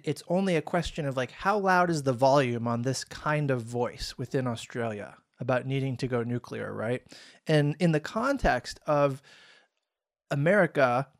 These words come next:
right, which is, like, what Australia has really staked its security on up to this point, America completely flaking out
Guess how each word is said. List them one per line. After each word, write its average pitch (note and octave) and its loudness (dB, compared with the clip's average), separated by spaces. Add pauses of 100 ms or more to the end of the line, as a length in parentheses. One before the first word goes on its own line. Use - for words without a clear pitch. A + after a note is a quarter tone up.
(160)
right, D3 4
which D3 -4
is, C3+ -2
like, C3+ 0
what D3 0
Australia D#3 0
has C3 -2
really D3+ 4
staked A#2+ -4
its - -8
security B2+ -4
on A#2+ 0
up B2 -4
to C3 -6
this A#2 -4
point, B2 -6 (400)
America D3+ 2
completely G3+ -4
flaking F3 -4
out D3+ 2